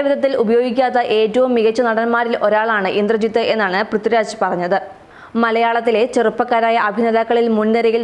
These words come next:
തന്നെയാണ് ഇന്ദ്രജിത്തിന്റെ സ്ഥാനമെന്നും അനിയൻ എന്ന നിലയിലല്ല, ഫിലിം മേക്കർ എന്ന രീതിയിലുള്ള തന്റെ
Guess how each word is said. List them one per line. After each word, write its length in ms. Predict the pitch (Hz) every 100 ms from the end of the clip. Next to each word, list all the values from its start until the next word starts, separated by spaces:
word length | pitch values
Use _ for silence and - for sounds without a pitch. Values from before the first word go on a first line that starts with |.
| 226
തന്നെയാണ് 400 | 226 226 196 208 -
ഇന്ദ്രജിത്തിന്റെ 460 | 214 220 226 220 226
സ്ഥാനമെന്നും 540 | 233 220 214 202 180 220 - - - -
അനിയൻ 260 | 254 285 320 302
എന്ന 100 | 285
നിലയിലല്ല, 420 | 269 262 254 202 226 262
ഫിലിം 220 | 254 247 262
മേക്കർ 240 | 277 277 -
എന്ന 120 | 254 247
രീതിയിലുള്ള 400 | 240 247 240 240 233
തന്റെ 180 | 226 233